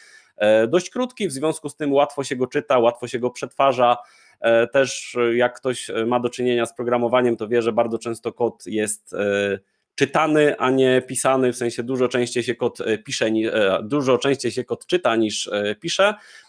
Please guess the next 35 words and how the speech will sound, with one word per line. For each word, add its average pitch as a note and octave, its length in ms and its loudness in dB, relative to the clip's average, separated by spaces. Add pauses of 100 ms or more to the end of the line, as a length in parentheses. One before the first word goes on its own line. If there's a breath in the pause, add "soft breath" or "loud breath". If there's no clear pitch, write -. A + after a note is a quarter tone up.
No - 80 -2
i - 20 -2
w B3 40 -4
przypadku B3 380 -2
Pythona F3+ 400 2
jest D#3 140 0
to D3+ 80 -2
po C3 100 -8
prostu C3 360 -4
dość B2+ 360 -2
ładne A#2 360 2
czytanie. F#2+ 380 -4
Nie B2+ 100 0
ma C3+ 100 0
jakichś A#2 300 -6
tam, A2 260 -2
e, G#2 340 -2
nadmiaru A2+ 460 0
znaczków, B2 640 -4 (580 soft breath)
e, A2 140 0
nie C3+ 120 4
ma B2+ 100 4
nadmiaru A#2 380 0
jakichś G#2 320 -2
znaków A#2 300 -4
specjalnych, C3+ 520 0
jak G#2 140 0
na G2+ 100 -4
przykład - 280 -6
w - 80 -20
Perlu, C3+ 460 0 (380 soft breath)
e, A#2 140 -2
nie D3+ 120 2
ma D3+ 120 2
nadmiaru, C3 880 0